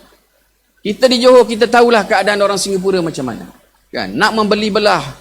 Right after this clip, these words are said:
kan? Nak cari makan yang murah, makan yang sedap, mereka datang ke Johor.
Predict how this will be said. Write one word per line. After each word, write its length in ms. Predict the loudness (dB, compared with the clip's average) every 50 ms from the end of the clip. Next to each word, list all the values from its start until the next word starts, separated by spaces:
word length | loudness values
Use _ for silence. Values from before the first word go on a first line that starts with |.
| -20 _ _ _ _ _ -8
kan? 320 | -6 -4 -4 -4 -6 -8
Nak 240 | -6 -6 -6 -4 -2
cari 240 | -2 0 0 0 -2
makan 340 | -2 -4 -4 -2 -2 -2 -2 -2
yang 120 | -2 -2 -2
murah, 400 | 0 0 2 2 0 0 -4 -8 -8 -6
makan 320 | -6 -4 -4 -4 -4 -4
yang 80 | -4 -4
sedap, 400 | -4 -2 0 -2 -2 -2 -8 -18 -20 -20 -20 -20 _ _ -20 _ _ _ _ _ _ _ _ -10
mereka 240 | -8 -8 -6 -6 -6
datang 400 | -6 -6 -6 -8 -10 -10 -10 -10
ke 80 | -10
Johor. 400 | -10 -10 -10 -10 -10 -12 -14 -16